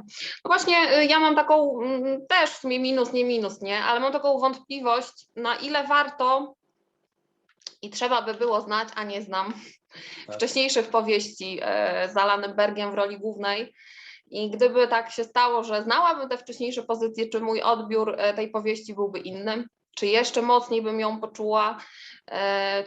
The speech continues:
Speaker 1: czy też zastanawiam się, czy w, em, czy jakby te, ta postać jest, e, spójna w tych pozostałych, e, częściach, także no, będę musiała nadrobić zdecydowanie.
Speaker 2: Tak.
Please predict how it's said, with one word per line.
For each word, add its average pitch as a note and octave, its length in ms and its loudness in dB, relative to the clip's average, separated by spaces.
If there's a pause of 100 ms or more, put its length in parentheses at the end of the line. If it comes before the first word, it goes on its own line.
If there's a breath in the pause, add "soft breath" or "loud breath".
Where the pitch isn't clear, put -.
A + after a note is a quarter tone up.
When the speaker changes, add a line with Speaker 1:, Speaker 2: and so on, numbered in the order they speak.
Speaker 1:
czy - 240 -6 (1000)
też F4+ 180 -2
zastanawiam E4+ 480 4
się, D#4+ 140 -4
czy D#4 160 -4 (340)
w, - 60 -20
em, B3+ 600 -4 (420 loud breath)
czy B3 100 -6
jakby A#3+ 180 -6
te, B3+ 160 0
ta C4 180 0
postać C#4 440 0
jest, B3+ 300 -4
e, A3 140 -2
spójna A3+ 840 -2
w - 80 -20
tych - 140 -14
pozostałych, A3 800 0
e, G#3 320 -2
częściach, G#3+ 640 -4
także A3 320 -6
no, A#3+ 280 0
będę A#3 240 -4
musiała A3+ 280 -6
nadrobić G#3+ 420 -2
zdecydowanie. G#2+ 680 -6
Speaker 2:
Tak. A2 100 -12